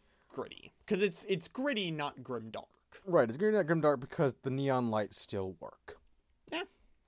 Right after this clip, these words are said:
Speaker 1: And, you know, at least you don't have the Inquisition rolling around.
Speaker 2: Right.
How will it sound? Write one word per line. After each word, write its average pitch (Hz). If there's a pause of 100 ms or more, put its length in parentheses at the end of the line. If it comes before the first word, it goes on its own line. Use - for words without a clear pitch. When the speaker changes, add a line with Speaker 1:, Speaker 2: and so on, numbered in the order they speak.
(540)
Speaker 1:
And, 147
you 135
know, 139
at 135
least 151
you 147
don't 165
have 156
the 147
Inquisition 139
rolling 117
around. 139 (2000)
Speaker 2:
Right. -